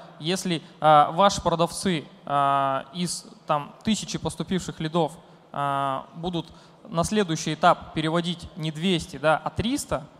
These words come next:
и это можно сделать благодаря скриптам, а, благодаря прописа-, ну, на прописанию бизнес-процесса правильного, как они это будут делать, обрабатывать, да, то есть прописать бизнес-процесс, под каждый этап свой скрипт, да, и так далее, то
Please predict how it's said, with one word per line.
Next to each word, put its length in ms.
и 60
это 180
можно 320
сделать 320
благодаря 640
скриптам, 680
а, 180
благодаря 440
прописа-, 520
ну, 340
на 300
прописанию 760
бизнес-процесса 680
правильного, 420
как 200
они 160
это 140
будут 220
делать, 280
обрабатывать, 560
да, 140
то 80
есть 120
прописать 400
бизнес-процесс, 680
под 160
каждый 320
этап 220
свой 240
скрипт, 360
да, 200
и 80
так 160
далее, 320
то 540